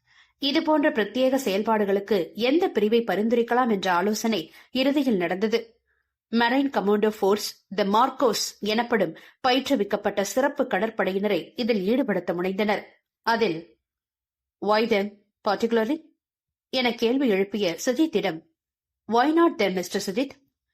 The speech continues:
என கேள்வியால் பதில் தந்தார் கடற்படை தலைவன் ரிச்சர்ட் மேத்யூ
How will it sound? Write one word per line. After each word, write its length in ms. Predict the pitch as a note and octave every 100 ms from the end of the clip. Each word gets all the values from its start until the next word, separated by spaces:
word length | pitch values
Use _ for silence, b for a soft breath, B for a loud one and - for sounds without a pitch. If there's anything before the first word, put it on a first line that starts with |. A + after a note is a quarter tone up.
| _ _ -
என 200 | B3+ A#3+
கேள்வியால் 540 | A#3+ A#3+ C#4+ C#4+ B3+
பதில் 220 | F#3 A3
தந்தார் 480 | G#3 F3+ G3 E3 -
கடற்படை 540 | - C4 E4 B3+ F#3
தலைவன் 480 | - F3 G#3 G3 E3+ -
ரிச்சர்ட் 460 | A#3 B3 D#4 G3
மேத்யூ 380 | F3 F3 G#3+